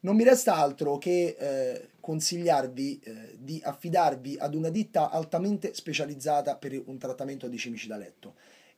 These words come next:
e, oltre al fatto che questa debba utilizzare assolutamente metodi di lotta fisici, quindi o il vapore saturo secco o l'azoto liquido,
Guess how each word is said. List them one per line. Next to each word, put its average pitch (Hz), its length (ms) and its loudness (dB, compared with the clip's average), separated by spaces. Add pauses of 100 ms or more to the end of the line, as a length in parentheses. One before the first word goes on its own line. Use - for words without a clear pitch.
(100)
e, 202 300 0 (500)
oltre 147 440 -2
al 127 160 2
fatto 151 440 0
che 110 180 -10
questa 117 500 -6
debba 131 280 -6
utilizzare 131 640 0
assolutamente 160 1080 -2
metodi 120 380 -6
di 113 120 -8
lotta 117 280 -6
fisici, - 520 -6
quindi 107 400 -8
o 127 160 -2
il 117 80 -6
vapore 110 320 -6
saturo 104 260 -10
secco 123 440 -10
o 113 100 -8
l'azoto 107 360 -10
liquido, 107 440 -10